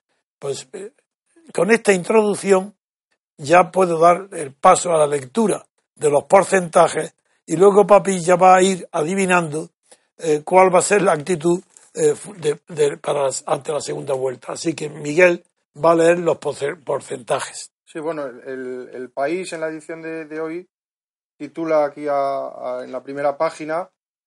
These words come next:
Speaker 2: eh, "Macron recibe el apoyo de sus rivales para frenar a Le Pen", y en los resultados de la primera vuelta, con un escrutinio, eh, en los datos que,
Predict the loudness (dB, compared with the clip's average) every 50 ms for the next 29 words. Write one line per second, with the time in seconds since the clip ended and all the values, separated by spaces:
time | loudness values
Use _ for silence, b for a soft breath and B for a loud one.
0 | _ _ -12 -10 -8 -6 -6 -6 -6 -6 -6 -6 -6 -6 -4 -2 -2 -2 -2 -2
1 | -4 -6 -6 -8 -6 -4 -4 -4 -4 -4 -6 -8 -6 -6 -8 -10 -10 -12 -12 -6
2 | -2 0 0 0 0 -4 -8 -8 -8 -8 -8 -10 -14 -12 -10 -8 -6 -6 -6 -8
3 | -8 -8 -10 -10 -10 -8 -6 -8 -8 -8 -12 _ _ _ _ _ _ _ _ _
4 | _ _ _ _ -14 -8 -4 -4 -4 -2 -2 -4 -4 -4 -6 -10 -12 -14 -12 -6
5 | -2 -2 0 0 -2 -2 -4 -4 -2 0 0 0 0 -2 -4 -6 -8 -10 -6 -2
6 | 0 0 0 2 0 0 0 0 0 -2 -2 -2 -6 _ -16 -14 -14 -14 -14 -14
7 | -14 -12 -12 -14 -14 -14 -16 -16 -14 -10 -10 -10 -8 -6 -6 -6 -8 -8 -10 _
8 | _ _ _ _ _ _ _ _ _ _ _ _ -10 -8 -6 -4 -4 -4 -6 -8
9 | -10 -10 -8 -6 -2 -4 -4 -4 -6 -12 -12 -10 -10 -8 -8 -8 -8 -10 -12 -14
10 | -18